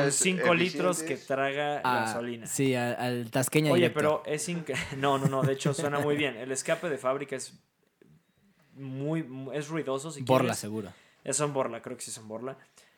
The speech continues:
Speaker 1: Y lo puedes silenciar, de modo que no hace nada de ruido.
Speaker 2: Bueno,
Speaker 1: Y,
Speaker 2: mínimo,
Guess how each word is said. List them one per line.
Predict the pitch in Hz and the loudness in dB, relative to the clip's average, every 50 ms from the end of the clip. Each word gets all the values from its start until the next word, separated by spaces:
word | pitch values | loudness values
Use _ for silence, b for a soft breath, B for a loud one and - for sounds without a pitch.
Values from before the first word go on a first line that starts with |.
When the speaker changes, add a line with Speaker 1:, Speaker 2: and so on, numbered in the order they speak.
| b b | b b
Speaker 1:
Y | - 143 156 | -10 -6 -2
lo | 151 147 143 | 0 0 0
puedes | - 185 190 175 | 0 0 0 0
silenciar, | 190 180 170 156 139 - 175 175 180 | -2 -4 -4 -4 -4 -4 -6 -6 -6
de | 151 135 | -6 -6
modo | 135 147 156 | -4 -4 -6
que | 151 147 120 | -6 -6 -10
no | 123 127 131 139 | -8 -8 -8 -8
hace | 143 143 151 | -8 -8 -10
nada | 147 143 143 143 143 | -10 -8 -6 -6 -4
de | 135 135 | -4 -4
ruido. | 131 139 147 131 107 110 _ _ _ b b b b b b b - | -4 -2 -4 -4 -4 -8 _ _ _ b b b b b b b -10
Speaker 2:
Bueno, | 185 190 147 | -8 -4 -2
Speaker 1:
Y, | 151 156 | 0 0
Speaker 2:
mínimo, | 160 170 170 175 - | 2 2 0 0 -4